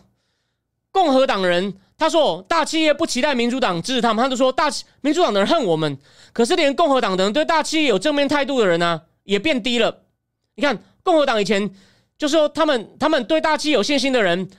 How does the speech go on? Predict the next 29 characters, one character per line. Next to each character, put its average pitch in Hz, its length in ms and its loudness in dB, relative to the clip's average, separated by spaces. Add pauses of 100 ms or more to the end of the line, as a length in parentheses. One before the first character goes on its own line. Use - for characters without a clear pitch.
看 349 120 0
民 294 140 -2
主 311 100 -2
党 254 140 0
根 302 100 -2
本 247 80 0
都 269 80 2
是 294 80 2
负 311 200 -4
的 208 120 2
啊， 180 140 -4 (560)
哦， 214 160 0
负 320 180 -2
的。 170 220 -2 (320)
可 247 100 2
是 302 100 4
共 359 140 2
和 285 120 2
党 202 120 -2
人 202 120 0
现 285 100 0
在 302 100 2
也， 196 300 -6
也， 202 220 -2
也 226 120 -2
往 262 160 2
下 262 160 0
掉 254 220 0
了， 135 200 -6